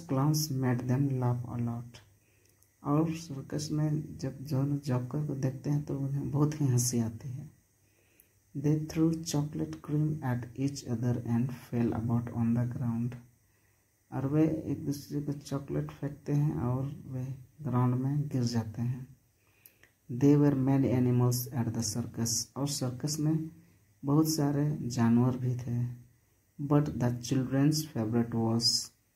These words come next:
the elephant, लेकिन दोनों बच्चे का जो फेवरेट जानवर था वो था हाथी, elephant।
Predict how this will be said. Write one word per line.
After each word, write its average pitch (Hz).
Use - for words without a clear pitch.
the 113
elephant, 120
लेकिन 139
दोनों 131
बच्चे 131
का 156
जो 143
फेवरेट 139
जानवर 139
था 151
वो 143
था 160
हाथी, -
elephant। 101